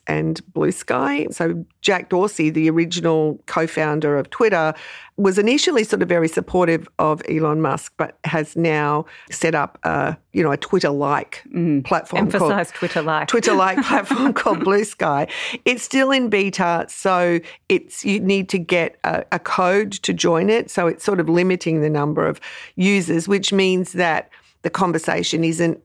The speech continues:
Speaker 1: quite as real-time and quick, but it does feel a bit like Twitter at the beginning. Um, the C E O claims there's more than a million people on the waiting list to join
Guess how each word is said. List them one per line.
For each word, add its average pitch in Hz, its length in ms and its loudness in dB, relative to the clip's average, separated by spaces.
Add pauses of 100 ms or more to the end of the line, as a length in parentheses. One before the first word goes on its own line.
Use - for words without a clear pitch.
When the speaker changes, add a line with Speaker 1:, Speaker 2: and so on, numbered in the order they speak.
(100)
Speaker 1:
quite 180 340 -2
as 165 240 0
real-time 160 720 0
and 156 340 -2
quick, - 500 -2 (360)
but 190 160 0
it 180 140 0
does 208 340 0
feel 185 680 0
a 165 80 0
bit 180 240 0
like 202 240 0
Twitter 220 500 2
at - 280 -4
the 170 340 2 (340)
beginning. 220 720 2
Um, 170 400 0 (220)
the 185 120 2
C 190 360 2
E 170 40 4
O 160 140 2
claims 180 540 -2
there's 196 280 0
more 190 220 0
than 185 100 0
a 185 40 2
million 185 400 2
people 185 360 0
on 170 380 0
the - 80 0
waiting 170 460 -2
list - 380 -4 (160)
to 165 160 0
join 180 580 0